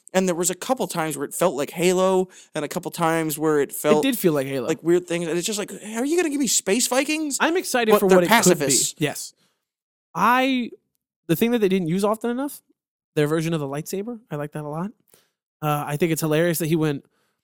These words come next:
Speaker 2: "Yeah, so those are thin swords, so we're gonna make these thick and"
Speaker 1: Really chonky fucking swords.
Speaker 2: "And the bad guys were red, so now the good guys are red.
Speaker 1: Well, we
Speaker 2: And
Speaker 1: don't
Speaker 2: the
Speaker 1: know
Speaker 2: bad
Speaker 1: that.
Speaker 2: guys are blue."
Speaker 1: We saw one soldier use a blue one, and then one, uh,
Speaker 2: You wanna
Speaker 1: bounty
Speaker 2: talk
Speaker 1: hunter.
Speaker 2: about the obvious Nazi who somehow in space,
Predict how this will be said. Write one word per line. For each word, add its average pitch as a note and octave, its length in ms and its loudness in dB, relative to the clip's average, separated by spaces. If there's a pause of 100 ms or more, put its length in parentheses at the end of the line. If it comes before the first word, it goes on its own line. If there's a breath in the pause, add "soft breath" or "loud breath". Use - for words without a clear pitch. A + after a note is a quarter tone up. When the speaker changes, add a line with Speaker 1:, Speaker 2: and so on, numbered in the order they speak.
(360)
Speaker 2:
"Yeah, D3+ 100 -2
so D3 120 -4
those F3 160 2
are D#3+ 80 2
thin D#3 220 0
swords, C#3 260 -4
so C#3+ 60 -8
we're C#3+ 80 -2
gonna D3+ 80 0
make D3 140 -2
these C#3 180 -8
thick - 420 -8
and" C#3 200 -2
Speaker 1:
Really A3 300 4
chonky E3 680 0
fucking D3 380 2
swords. C3+ 400 -2
Speaker 2:
"And C#3+ 100 -6
the C#3+ 60 -4
bad D3+ 240 2
guys D3 200 -2
were C#3+ 140 -2
red, C#3 260 -2
so C#3 80 -8
now C#3 100 -4
the C3+ 80 -4
good D3 160 -6
guys C3+ 220 -6
are C3 60 -12
red. A#2+ 220 -12 (840)
Speaker 1:
Well, F3+ 120 -2
we F3 120 0
Speaker 2:
And F#3+ 60 0
Speaker 1:
don't F#3+ 80 0
Speaker 2:
the C#3+ 60 -2
Speaker 1:
know E3 60 4
Speaker 2:
bad D3+ 120 4
Speaker 1:
that. D3 40 0
Speaker 2:
guys C#3 160 -2
are C#3 60 -6
blue." C3+ 260 -6
Speaker 1:
We G#3+ 80 2
saw A3+ 200 4
one F#3+ 420 2
soldier E3+ 420 2
use D#3 220 -2
a D3+ 40 -4
blue D3+ 220 0
one, D3 160 0
and D3+ 140 -4
then C#3+ 200 -2
one, D3+ 360 -4 (220)
uh, B2+ 200 2 (280)
Speaker 2:
You F#3 60 12
wanna G#3 80 8
Speaker 1:
bounty B3 120 8
Speaker 2:
talk B3 100 8
Speaker 1:
hunter. C4 100 6
Speaker 2:
about B3+ 160 4
the A3+ 80 2
obvious G3 400 4
Nazi G3 560 2 (180)
who A3 360 4
somehow A3 460 4
in F#3+ 160 2
space, - 600 -2